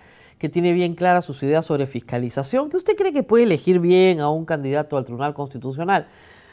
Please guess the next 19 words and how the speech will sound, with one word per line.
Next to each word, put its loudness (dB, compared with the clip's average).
Independiente, 2
un 0
lobo 4
solitario, 0
con -2
agenda 0
propia 0
y 0
buena 2
agenda, -2
que -16
usted -2
coincide 0
con -2
estos -6
proyectos 0
que -6
quiere -2
presentar, -6